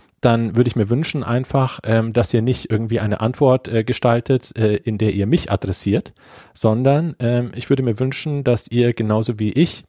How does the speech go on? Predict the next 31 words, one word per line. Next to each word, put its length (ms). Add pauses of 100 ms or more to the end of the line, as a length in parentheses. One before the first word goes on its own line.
(160)
äh, 260
die 140
unbekannten 560
Abwesenden, 680
äh, 200
adressiert. 600 (360)
Also 300
Personen, 520
die, 380
von 160
denen 200
ihr 100
nicht 240
wisst, 400
ähm, 300
wer 160
sie 100
sind, 340
wenn 100
sie 100
sich 140
das 160
anhören 400
werden. 280 (300)
Genauso 420
wie 100
ich 180
jetzt 200
im 60
Moment, 440
ähm, 320